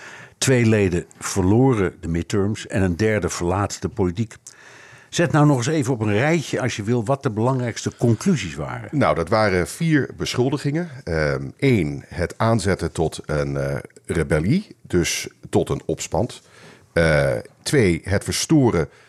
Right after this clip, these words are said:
Speaker 2: van een formele zitting van het congres. Ehm, drie, een samenzwering om fraude te plegen bij het tellen van stemmen en het beïnvloeden van congresleden.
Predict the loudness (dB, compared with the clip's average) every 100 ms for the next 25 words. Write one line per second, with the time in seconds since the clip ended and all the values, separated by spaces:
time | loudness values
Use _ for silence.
0 | _ -6 -2 0 0 -4 -2 0 2 0
1 | -2 -2 -2 -4 -6 -10 -10 -4 -4 -4
2 | -8 -6 -6 -8 _ -12 -4 -4 -4 -6
3 | -16 _ -20 -20 -18 -16 -14 -16 -20 -20
4 | _ 2 4 4 2 -2 -6 0 2 4
5 | 2 0 0 -4 -4 0 2 2 2 0
6 | 0 0 -4 -6 -4 0 2 2 0 -4
7 | -4 0 0 -2 -6 -2 -2 0 -4 -2
8 | -2 -2 -4 -6 -6 0 0 2 -2 -2
9 | -2 0 -4 -6 0 2 2 -2 -4 -4
10 | -6 -6 -6 -2 0 2 2 0